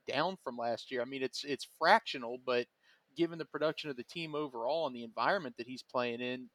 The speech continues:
you would expect those numbers to be well up. Um, so I'm selling him, Dan. I,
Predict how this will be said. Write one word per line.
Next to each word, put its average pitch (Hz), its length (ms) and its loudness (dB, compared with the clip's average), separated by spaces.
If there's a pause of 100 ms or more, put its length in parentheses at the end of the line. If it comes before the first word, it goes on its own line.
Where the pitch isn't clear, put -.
(220)
you 175 180 -10
would 156 100 0
expect - 400 -2
those 139 220 -4
numbers 139 360 -8
to 139 80 -10
be 127 180 -10
well 123 320 2
up. 139 280 6 (500)
Um, 120 380 2 (400)
so - 160 -2
I'm 220 160 6
selling 151 460 6
him, 123 120 -6
Dan. 127 340 2
I, 143 280 8